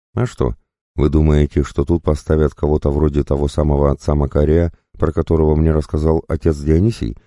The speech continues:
и который весьма старательно хотел отправить меня на костер? Сильно сомневаюсь. Этому разумному я буду просто не по зубам, потому что заранее подозреваю главный фактор.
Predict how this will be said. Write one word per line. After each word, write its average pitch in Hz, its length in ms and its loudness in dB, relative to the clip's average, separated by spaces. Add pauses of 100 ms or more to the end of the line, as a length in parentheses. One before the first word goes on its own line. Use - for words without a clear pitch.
(160)
и 71 100 -4
который 73 340 0
весьма 73 300 0
старательно 71 580 0
хотел 76 320 -2
отправить 73 420 -2
меня 73 160 0
на 71 100 -2
костер? 104 420 -4 (460)
Сильно 120 280 0
сомневаюсь. 104 580 0 (500)
Этому 71 400 0
разумному 67 760 0
я 69 140 0
буду 73 220 -2
просто 80 320 -2
не 71 100 2
по 69 100 -2
зубам, 67 360 -2 (440)
потому 110 320 0
что 117 180 0
заранее 104 440 2
подозреваю 80 680 0
главный 73 360 0
фактор. - 380 -4